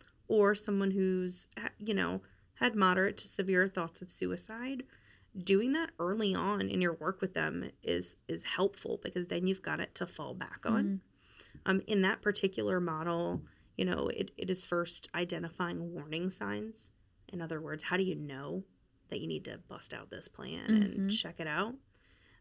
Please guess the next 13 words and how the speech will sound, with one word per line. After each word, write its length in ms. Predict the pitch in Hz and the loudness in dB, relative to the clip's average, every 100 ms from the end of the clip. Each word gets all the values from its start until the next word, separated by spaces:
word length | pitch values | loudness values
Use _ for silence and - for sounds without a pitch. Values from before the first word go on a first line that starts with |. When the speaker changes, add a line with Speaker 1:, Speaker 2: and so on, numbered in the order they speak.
| - | 2
Speaker 1:
Then 200 | 185 180 | 4 6
you 100 | 180 | 4
would 160 | 175 | 0
do 180 | 185 185 | 2 0
some 220 | - 175 | 2 -2
internal 500 | 170 175 208 202 190 | -2 0 2 4 2
things, 720 | 196 202 196 185 185 196 - - _ _ _ - - | 0 0 0 0 -2 -4 -6 -10 _ _ _ -16 -10
um, 240 | - 175 | -8 -6
then 220 | 165 160 | -6 -6
reach 220 | 160 160 160 | -6 -6 -4
out 180 | - - | -4 -4
for 120 | 180 | -4
social 480 | - 208 190 - | 0 0 0 -2